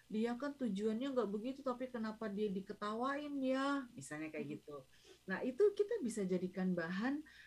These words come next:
Speaker 1: untuk memasukkan nilai-nilai tentang menghargai orang dan sebagainya.
Speaker 2: Hmm.
Speaker 1: "Iya, kalau kamu digituin gimana?" "Aku nggak mau lah, masa aku, masa di situ dia bilang, 'Eh, tas kamu kok jelek,'" misalnya kayak gitu.
Speaker 2: Hmm.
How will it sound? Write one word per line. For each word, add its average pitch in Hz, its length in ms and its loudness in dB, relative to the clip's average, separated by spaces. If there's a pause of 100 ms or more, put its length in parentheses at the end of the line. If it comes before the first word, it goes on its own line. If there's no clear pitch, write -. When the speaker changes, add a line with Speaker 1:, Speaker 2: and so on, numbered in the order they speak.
(100)
Speaker 1:
untuk 214 400 -2
memasukkan 214 800 -2
nilai-nilai 196 800 0
tentang 220 480 -4
menghargai 160 640 -4
orang 185 480 -2
dan 147 160 -6
sebagainya. 139 420 -6
Speaker 2:
Hmm. 208 160 -6
Speaker 1:
"Iya, 196 160 -8
kalau 131 160 -8
kamu 156 220 -6 (100)
digituin 175 460 0
gimana?" 180 240 -2 (240)
"Aku 294 260 -8
nggak 247 220 2
mau 269 240 -2 (100)
lah, 294 300 2 (240)
masa 247 260 -2
aku, - 380 0
masa 240 340 0
di 240 140 0
situ 240 260 -4
dia 220 220 2
bilang, 220 400 4 (320)
'Eh, 294 180 -6
tas 247 220 -4
kamu 247 320 0
kok - 160 0
jelek,'" 233 480 0
misalnya 143 400 -8
kayak 139 180 -4 (160)
gitu. 139 220 -6 (480)
Speaker 2:
Hmm. 220 160 -20